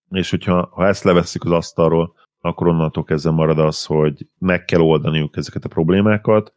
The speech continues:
és ha nagyobb távlatokban gondolkodunk egyébként, a rövid távú bajnoki címre így a legnagyobb az esélyük, hogy, hogy mindenki együtt marad, független attól, hogy borzasztó a kémia,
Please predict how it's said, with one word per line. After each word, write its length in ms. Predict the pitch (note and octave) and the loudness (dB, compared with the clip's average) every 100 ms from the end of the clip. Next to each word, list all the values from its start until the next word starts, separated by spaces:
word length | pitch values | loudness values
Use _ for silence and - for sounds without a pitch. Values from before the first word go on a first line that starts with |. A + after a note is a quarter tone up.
| _ | _
és 380 | F#2 F2+ F2 - - | 2 2 2 -6 -10
ha 200 | - F#2+ | -4 0
nagyobb 420 | G2 B2 A#2 D#2+ - | 2 4 4 2 -4
távlatokban 640 | - B2+ C#3+ F#2 F2 E2 D#2+ | -2 0 0 0 0 0 0
gondolkodunk 600 | E2 E2 E2+ F2 F2 E2+ | 0 0 -2 -2 -2 2
egyébként, 800 | F2 E2+ - F#2 F2+ F2+ - _ | 2 0 0 -2 0 -2 -8 _
a 140 | F#2+ F2 | -4 2
rövid 380 | A2 C3+ A2+ - | 4 4 2 2
távú 280 | F#2 E2 | 0 2
bajnoki 420 | D2+ F2 F2+ E2 D2+ | 0 0 0 -2 -8
címre 720 | - - E2+ F2 E2 E2 E2 - _ _ G2 | -12 -4 -2 2 2 2 0 -6 _ _ -4
így 160 | F2 | 0
a 40 | E2 | 2
legnagyobb 360 | D2+ D2 C#2+ | 2 -2 -8
az 100 | C#2 | -8
esélyük, 440 | C#2+ - D#2+ D2+ - | -10 -8 -4 -4 -4
hogy, 260 | - D#2 | -2 -2
hogy 140 | E2 D#2+ | -2 -2
mindenki 400 | G2 F2+ D#2+ E2 | 2 2 0 0
együtt 240 | D#2+ E2 | -2 -2
marad, 220 | G2 F#2+ | 0 0
független 380 | - A#2 F#2+ F2 | 2 2 2 0
attól, 240 | D#2 - D2+ | -4 -2 -4
hogy 140 | D2 | -4
borzasztó 460 | D#2+ D#2 D2 - D#2 | -2 -2 -2 -4 -8
a 20 | |
kémia, 520 | - F#2 F2+ F2+ F2 | -2 0 2 2 0